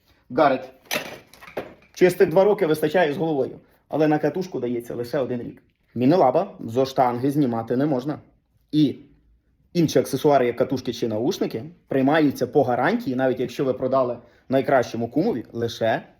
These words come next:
в зборі із приладом. Таких моментів, що із цими приладами та іншими, безліч. Хочете їх знати? Звертайтесь, щоб потім не було моментів. Гарантія на штангу чи різноманітні аксесуари, до прикладу, знімемо блок Деуса,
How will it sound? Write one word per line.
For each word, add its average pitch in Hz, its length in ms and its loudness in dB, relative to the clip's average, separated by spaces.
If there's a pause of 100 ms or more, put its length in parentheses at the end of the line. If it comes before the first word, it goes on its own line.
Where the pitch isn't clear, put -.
(160)
в 123 80 -10
зборі 113 360 -4
із 139 120 -4
приладом. 117 420 -8 (420)
Таких 214 320 0
моментів, 175 480 4
що 165 220 4
із - 140 0
цими 185 200 4
приладами 165 440 4
та 160 260 2
іншими, 156 500 -2 (120)
безліч. 110 540 -4 (200)
Хочете 190 340 -2
їх 185 140 -4
знати? 202 340 -4 (180)
Звертайтесь, 127 680 0 (380)
щоб - 240 0
потім 123 280 2 (100)
не 131 80 4
було 117 400 -2
моментів. 135 420 0 (120)
Гарантія 160 420 -4
на 160 120 -2
штангу 196 400 -2 (220)
чи - 140 -4
різноманітні 151 760 -2 (220)
аксесуари, 185 640 -2 (640)
до 190 100 -6
прикладу, 117 400 -6
знімемо 131 320 -2
блок 135 320 -4 (180)
Деуса, 151 420 -4